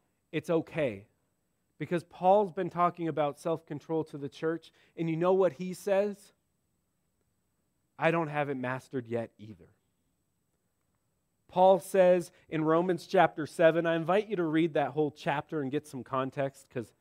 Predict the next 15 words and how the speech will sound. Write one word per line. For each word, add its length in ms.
it's 120
kinda 260
hard 240
to 60
put 160
it 100
all 120
on 120
the 60
screen. 480
But 160
Paul 300
says 400
to 140
the, 180